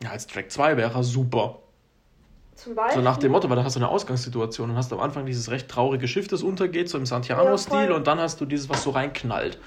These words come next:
Speaker 2: Voll.
Speaker 1: Ja, wenn ich die Reihenfolge ändern könnte, aber dann würde ich, dann würde ich eh zwei und drei Surprise, Surprise und diesen Love is Still Around reinhängen. Fänd ich, fänd ich cool.
Speaker 2: Einfach doppelt. <laughs>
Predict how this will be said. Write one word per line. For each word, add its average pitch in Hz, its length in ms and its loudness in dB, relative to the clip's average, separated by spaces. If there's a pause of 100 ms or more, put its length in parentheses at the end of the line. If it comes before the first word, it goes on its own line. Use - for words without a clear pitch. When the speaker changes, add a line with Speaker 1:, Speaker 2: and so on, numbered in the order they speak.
(120)
Speaker 2:
Voll. 240 320 -8 (640)
Speaker 1:
Ja, 123 260 -6 (160)
wenn - 60 -14
ich - 60 -12
die - 80 -8
Reihenfolge 147 420 0
ändern 151 260 0
könnte, 147 440 -4 (100)
aber 120 120 -6
dann 123 100 2
würde 131 140 4
ich, 123 120 -4
dann 113 100 -6
würde 120 140 0
ich 117 80 -4
eh 127 60 -2
zwei 98 260 -2
und 110 180 -6
drei 104 180 -2
Surprise, 117 460 -2
Surprise 117 480 0
und 107 100 -8
diesen 113 200 -6
Love 113 220 -2
is 123 100 -8
Still 98 180 -8
Around 92 380 -6
reinhängen. 120 580 -6
Fänd 87 220 -12
ich, - 120 -16
fänd 113 200 -4
ich 123 200 -4
cool. 185 120 -2
Speaker 2:
Einfach 262 260 -2
doppelt. 269 540 4
<laughs> - 40 -20